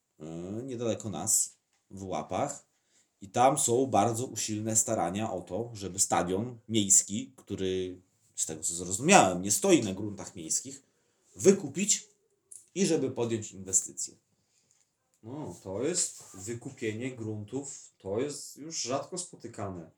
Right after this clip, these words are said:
Speaker 1: No
Speaker 2: Rzadko
Speaker 1: i to,
Speaker 2: się
Speaker 1: i to,
Speaker 2: słyszy o
Speaker 1: tak, ale wiesz co, tam
Speaker 2: Chociaż dlatego rzadko się słyszy, no bo te grunty zazwyczaj są.
Speaker 1: Są miejskie.
Speaker 2: Są samorządowe.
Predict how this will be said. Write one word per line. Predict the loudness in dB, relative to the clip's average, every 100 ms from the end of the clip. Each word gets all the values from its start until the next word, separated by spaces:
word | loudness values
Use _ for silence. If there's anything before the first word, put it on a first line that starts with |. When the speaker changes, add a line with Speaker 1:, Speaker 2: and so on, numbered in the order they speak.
| -6
Speaker 1:
No | 0
Speaker 2:
Rzadko | 2 4
Speaker 1:
i |
to, | 4
Speaker 2:
się | 4
Speaker 1:
i |
to, | 4
Speaker 2:
słyszy | 4 4 4
o | 4
Speaker 1:
tak, | 4 4
ale | 4 4
wiesz | 2
co, | 4
tam | 6
Speaker 2:
Chociaż | 6 6
dlatego | 6 6 4 2
rzadko | 2 0
się | -2 2
słyszy, | 2 2 -2 -4
no |
bo | -6
te | -6
grunty | -6 -6 -8 -8
zazwyczaj | -8 -4 -2
są. | 2 6
Speaker 1:
Są | 6 8 6
miejskie. | 6 6 6 6
Speaker 2:
Są | 6
samorządowe. | 6 6 2 -2 2 4 4 0